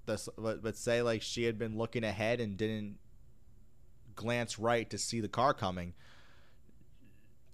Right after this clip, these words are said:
I would have watched someone die. Um, so sorry to end on that note, but that, that, yeah, it's just, it's fucked up. Um, no one cares.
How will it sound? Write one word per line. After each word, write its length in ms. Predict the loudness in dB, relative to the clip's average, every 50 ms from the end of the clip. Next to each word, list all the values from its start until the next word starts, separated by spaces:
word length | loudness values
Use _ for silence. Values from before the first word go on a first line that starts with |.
| -12 -6 -2
I 100 | 0 2
would 160 | 4 4 4
have 220 | 4 2 0 -2 -8 -10 -14 -14 -16 -16 -14 -10
watched 680 | -8 -4 0 2 6 6 6 4 4 0 -4 -6 -8 -12 -14 -16 -16 -16 -16 -16 -16 -14 -8
someone 360 | -2 0 0 2 2 2 2
die. 340 | 2 2 2 2 0 -2 -6 -10 -14 -16 -16 -16 -16 -16 -16 -16 -16 -16 -16 -14 -12 -8
Um, 380 | -6 -4 -4 -4 -4 -6 -8 -10 -12 -14 -16 -16 -16 -16 -16 -16 -16 -16 -16 -16 -16 -16 -12
so 160 | -8 -6 -6
sorry 260 | 0 4 6 8 8 8
to 80 | 6
end 200 | 6 6 6 8
on 100 | 8 8 6
that 160 | 4 2 2
note, 360 | 2 4 4 4 4 2 0
but 160 | -2 -2 0 2
that, 280 | 2 0 0 0 -2
that, 100 | 0 0
yeah, 280 | 2 4 4 4 4 4
it's 180 | 2 -2 -2
just, 380 | -2 -2 -2 -2 -4 -6 -8 -10 -14 -16 -16 -16 -16 -16 -16 -16 -14 -14
it's 100 | -12 -2
fucked 280 | 0 0 2 2 4
up. 220 | 4 4 2 2 -2 -10 -16 -16 -16 -16 -16 -16 -12 -10
Um, 380 | -8 -6 -4 -4 -4 -6 -8 -10 -12 -14 -16 -16 -16 -16 -16 -16 -16 -16 -16 -16 -16 -16 -16 -16 -16 -16 -4 0 0 0 0 -2 -4
no 80 | -2 -2
one 160 | 0 -2 0
cares. 600 | 4 4 6 6 6 4 2 0 -4 -8 -10